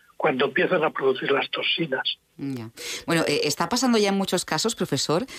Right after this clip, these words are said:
Speaker 2: con la toma de, de antibióticos que no están haciendo el efecto que, que debieran, ¿no? O el esperado. Eh, ¿esto a qué se
Speaker 1: Las
Speaker 2: debe?
Speaker 1: resi-,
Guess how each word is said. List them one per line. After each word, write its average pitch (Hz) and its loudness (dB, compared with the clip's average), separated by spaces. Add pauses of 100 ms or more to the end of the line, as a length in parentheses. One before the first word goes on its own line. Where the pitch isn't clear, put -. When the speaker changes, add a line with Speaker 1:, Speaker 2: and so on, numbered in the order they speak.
(160)
Speaker 2:
con 147 2
la 139 2
toma 170 2
de, 151 2
de 147 2
antibióticos 147 2
que - 0
no 139 6
están 151 0
haciendo 151 0
el 180 2
efecto 139 -2
que, 143 2
que 143 0
debieran, 135 4
¿no? 165 4
O 151 4
el 127 2
esperado. 139 0
Eh, 127 0
¿esto 175 0
a 165 0
qué 180 0
se 185 2
Speaker 1:
Las 165 4
Speaker 2:
debe? - 2
Speaker 1:
resi-, - -2